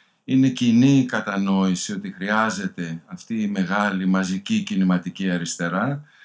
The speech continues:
Σκοπός μας πρέπει να είναι τι θα κάνουμε εμείς. Έχουμε καταλάβει τι κάνουν οι ελίτ, όχι όλοι. Είναι πάρα πολύ σημαντικό διαρκώς να εξηγούμε τι απεργάζονται όλοι αυτοί. Το πιο σημαντικό όμως είναι να δούμε τι κάνουμε εμείς.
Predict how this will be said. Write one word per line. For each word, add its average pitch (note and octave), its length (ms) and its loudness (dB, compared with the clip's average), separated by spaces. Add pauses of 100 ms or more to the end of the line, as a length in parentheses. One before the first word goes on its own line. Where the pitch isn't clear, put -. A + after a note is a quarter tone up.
(500)
Σκοπός F3 540 2
μας F3+ 180 4
πρέπει F#3 260 0
να E3+ 120 2
είναι F#3 140 4
τι F3+ 80 -4
θα D#3+ 120 2
κάνουμε E3 380 0
εμείς. A#2 560 2 (160)
Έχουμε B2+ 260 2
καταλάβει A#2 480 0
τι G2 100 -8
κάνουν F#2+ 340 2
οι F2 100 4
ελίτ, F#2 360 -2
όχι C#3 220 -2
όλοι. E2+ 440 0 (120)
Είναι G#2+ 200 0
πάρα D3+ 340 0
πολύ G#2+ 200 -2
σημαντικό F#2+ 800 -2 (520)
διαρκώς G#2+ 680 -2
να G#2+ 140 4
εξηγούμε G2 1040 2
τι C3 160 0
απεργάζονται G2+ 920 2
όλοι F2+ 260 4
αυτοί. D3 480 0 (640)
Το A#2+ 100 -2
πιο - 260 -2
σημαντικό G#2+ 640 -2
όμως C3+ 480 0
είναι C#3+ 140 -4
να C3+ 60 -2
δούμε C#3 160 -2
τι C3+ 120 -4
κάνουμε C#3+ 280 0
εμείς. - 460 -2